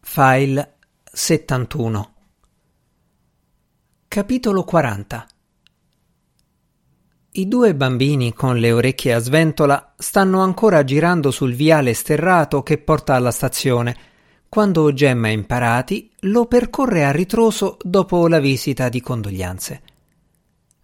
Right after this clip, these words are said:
Ma forse non girano a vuoto come aveva pensato prima. Piuttosto si accontentano di quello che hanno per il momento.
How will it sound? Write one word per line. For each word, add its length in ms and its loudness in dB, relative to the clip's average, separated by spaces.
Ma 220 0
forse 360 -2
non 220 2
girano 480 0
a 40 -2
vuoto 520 0
come 340 -2
aveva 340 -2
pensato 520 -6
prima. 400 -6
Piuttosto 580 -2
si 160 -2
accontentano 840 0
di 140 -2
quello 280 2
che 140 -2
hanno 320 0
per 180 0
il 140 0
momento. 680 -2